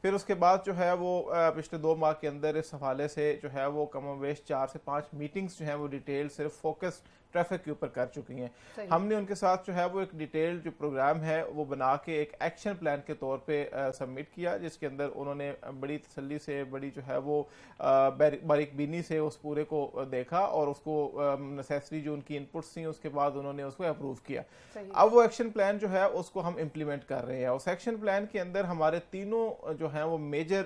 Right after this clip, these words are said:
Speaker 1: जो, अ, एरियाज हैं फोकस के वो शामिल हैं, जिसमें एक तो ये है कि ट्रैफिक के फ्लो को बेहतर किया जाए,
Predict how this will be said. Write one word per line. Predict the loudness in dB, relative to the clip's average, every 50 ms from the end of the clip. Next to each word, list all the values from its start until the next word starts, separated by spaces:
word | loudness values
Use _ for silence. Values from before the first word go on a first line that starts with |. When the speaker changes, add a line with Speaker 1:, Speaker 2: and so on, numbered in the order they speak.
| -4 -8
Speaker 1:
जो, | -8 -4 -2 0 0 0 0
अ, | 0 0 2 2 2 2 2 0
एरियाज | 0 0 0 2 2 2 2 0 0
हैं | -4 -6 -6 -6 -8 -10
फोकस | -10 -8 -8 -6 -4 -6 -6 -6
के | -4 -4 -4
वो | -4 -4 -6 -8
शामिल | -6 -4 -4 -4 -2 -2 -2 -2
हैं, | -2 -4 -6 -10 -20 -20 -20 -20 _ -8
जिसमें | -8 -6 -4 -2 -2 0
एक | 0 -2 -2 -4
तो | -4
ये | -2 0 0
है | 2 2 2 0
कि | 0 -2 -6
ट्रैफिक | -6 -4 -4 -4 -4 -4 -6 -6
के | -6 -8
फ्लो | -8 -6 -2 0 2 2
को | 2 0 0
बेहतर | -2 -2 -4 -4 -4 -6
किया | -6 -4 -2 0 0 0
जाए, | 0 0 -2 -2 -2